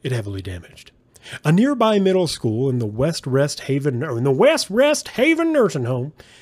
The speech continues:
nearby caused students and residents to be evacuated, many of whom had to be treated for cuts due to flying glass debris.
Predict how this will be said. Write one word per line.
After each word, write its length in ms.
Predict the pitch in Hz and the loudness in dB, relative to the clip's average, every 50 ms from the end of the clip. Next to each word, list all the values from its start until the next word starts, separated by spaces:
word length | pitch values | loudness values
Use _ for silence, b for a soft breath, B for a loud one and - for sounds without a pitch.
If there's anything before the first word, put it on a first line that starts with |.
| B B B B | B B B B
nearby 600 | 123 135 170 190 - - 147 107 92 90 - _ _ b b b b b b b | -2 0 0 2 2 0 0 -2 -4 -10 -18 _ _ b b b b b b b
caused 280 | - 170 170 175 160 | -4 -2 0 0 -2
students 440 | - - - 220 254 269 247 - - | -2 -2 -2 0 0 0 -2 -2 -2
and 100 | 190 156 | -2 -2
residents 460 | 123 113 107 104 104 107 110 113 - | -2 -2 -4 -6 -8 -8 -8 -8 -10
to 100 | - - | -10 -10
be 160 | 120 123 123 | -6 -4 -4
evacuated, 760 | 120 113 123 143 151 160 - - 113 95 87 87 85 - _ _ _ _ - B B B B B B B B | -2 -2 -4 -4 -6 -6 -8 -8 -10 -10 -10 -14 -18 -20 _ _ _ _ -20 B B B B B B B B
many 320 | 131 139 170 202 240 247 247 | 0 0 2 2 2 0 -2
of 140 | 208 165 | -4 -4
whom 320 | - - 160 113 87 92 - - - _ b b b b | -4 -4 -4 -4 -4 -8 -16 -20 -20 _ b b b b
had 220 | b - 165 190 180 | b -4 -2 -2 -2
to 100 | - 185 | -4 -4
be 120 | 147 139 | -4 -6
treated 400 | 120 - - 147 143 151 180 165 | -6 -6 -6 -4 -4 -4 -6 -8
for 100 | - 220 | -10 -14
cuts 400 | 220 - - 117 98 107 - - | -14 -12 -10 -10 -10 -10 -10 -8
due 140 | - 139 127 | -6 -4 -4
to 60 | 123 | -4
flying 680 | - - - - - 131 135 156 185 196 202 196 180 | -6 -8 -12 -12 -8 -8 -6 -6 -4 -4 -4 -4 -4
glass 560 | 151 - 123 117 117 120 131 135 131 123 - - | -6 -8 -10 -10 -8 -8 -6 -8 -8 -8 -10 -10
debris. 680 | 120 113 104 101 104 104 107 107 95 - - - | -10 -12 -10 -8 -8 -8 -8 -8 -10 -12 -16 -20